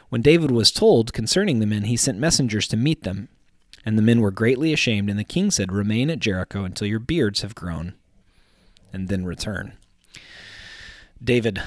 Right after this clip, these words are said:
often dignified people he did not have to dignify, because that is the kind of heart that he had, though, again, he made lots of mistakes. A very egregious one is two chapters later in First Chronicles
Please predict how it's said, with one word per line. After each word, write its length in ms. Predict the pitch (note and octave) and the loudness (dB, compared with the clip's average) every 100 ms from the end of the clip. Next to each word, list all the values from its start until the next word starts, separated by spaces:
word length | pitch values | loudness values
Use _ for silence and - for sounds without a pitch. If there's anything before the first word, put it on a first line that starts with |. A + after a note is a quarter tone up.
| - - | -12 -2
often 320 | C#3 B2 A#2 G#2 | 0 2 0 -2
dignified 560 | A#2+ A#2 G#2 A2 G2 | -2 -2 -4 -6 -6
people 280 | - A2+ G#2 | -8 -6 -6
he 140 | - | -6
did 140 | G#2+ G2+ | -4 -4
not 180 | F#2+ - | -4 -6
have 340 | - A2 - | -6 -6 -8
to 100 | - | -10
dignify, 540 | G2 F2+ - - - - - - - | -10 -10 -10 -12 -14 -18 -20 -20 -20
because 280 | G#2+ - F#2 | -18 -14 -12
that 180 | F#2+ F#2 | -10 -10
is 140 | F2 | -12
the 80 | - | -12
kind 260 | - F#2 F2+ | -14 -14 -14
of 60 | - | -8
heart 400 | B2+ G2+ - - - | -8 -8 -12 -16 -14
that 120 | G2+ | -14
he 60 | F#2+ | -10
had, 360 | G2+ F#2+ F#2 - - - | -10 -10 -10 -14 -20 -10
though, 220 | F#2+ F#2 | -6 -4
again, 260 | F2+ F2 | -6 -6
he 100 | F2+ | -4
made 180 | F#2 F#2 | -4 -4
lots 260 | F#2 D#2+ - | -8 -8 -8
of 80 | F2 | -8
mistakes. 640 | F2 - F2 - - - - _ _ - | -6 -6 -6 -6 -6 -6 -16 _ _ -16
A 80 | |
very 280 | F#2 G2 F#2 | -10 -8 -8
egregious 520 | F2+ G#2+ G#2+ F#2 - | -8 -6 -6 -2 -4
one 160 | F#2+ F2+ | -4 -8
is 140 | D#2+ | -10
two 160 | - G#2+ | -8 -8
chapters 420 | - F2+ - F#2 | -8 -10 -12 -10
later 280 | G2+ G2 F2+ | -8 -8 -8
in 80 | F2+ | -10
First 260 | F#2+ - | -12 -12
Chronicles 540 | - F#2+ F#2 - F#2 | -10 -10 -10 -8 -8